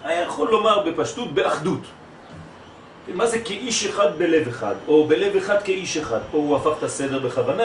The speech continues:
כי הוא רוצה לבנות מהלך על שתי המדרגות הללו. כלומר, להתייחס למה שכתוב "בלב אחד",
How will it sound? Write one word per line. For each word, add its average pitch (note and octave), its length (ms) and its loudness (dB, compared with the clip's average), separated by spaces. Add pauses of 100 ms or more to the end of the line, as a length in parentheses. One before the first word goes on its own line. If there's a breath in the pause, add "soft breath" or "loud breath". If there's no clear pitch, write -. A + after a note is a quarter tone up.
(120)
כי F3 120 -8
הוא E3 140 -2
רוצה D#3 220 -4
לבנות F#3+ 560 -2
מהלך E3 520 -2 (400)
על - 160 4 (160)
שתי A3+ 540 2 (560)
המדרגות F3 640 0
הללו. C3+ 400 4 (500)
כלומר, D#3 400 2 (360)
להתייחס F#3 720 0
למה F3 200 -2
שכתוב D#3+ 520 -4
"בלב B2 340 2
אחד", F3+ 240 -2